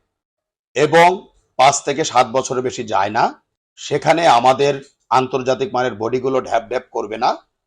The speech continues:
অনেকটা ফ্রিজের মতো এবং অনায়াসে পনেরো থেকে বিশ বছর চালাতে পারিবেন। বেলজিয়ামের পিটারসাইম ইনকিউবেটরের অনুকরণে আমরা ডিক্স হিউমিডিফায়ার করতে সক্ষম হয়েছি, যেখানে একটি আল্ট্রাসনিকে বছরে পাঁচ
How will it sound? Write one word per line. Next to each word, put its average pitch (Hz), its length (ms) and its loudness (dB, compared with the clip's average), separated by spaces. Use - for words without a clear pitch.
অনেকটা 151 360 2
ফ্রিজের 139 460 -2
মতো 147 540 -2
এবং 127 320 0
অনায়াসে 147 440 4
পনেরো 139 320 -2
থেকে 139 200 -6
বিশ 127 200 -4
বছর 120 380 -6
চালাতে 123 320 2
পারিবেন। 92 340 -8
বেলজিয়ামের 175 640 4
পিটারসাইম 170 680 4
ইনকিউবেটরের 147 800 0
অনুকরণে 131 720 0
আমরা 117 380 4
ডিক্স 127 380 -4
হিউমিডিফায়ার 123 520 0
করতে 120 280 -10
সক্ষম 117 400 -4
হয়েছি, 165 580 -4
যেখানে 156 480 2
একটি 156 260 2
আল্ট্রাসনিকে 139 800 2
বছরে 143 540 2
পাঁচ 135 180 4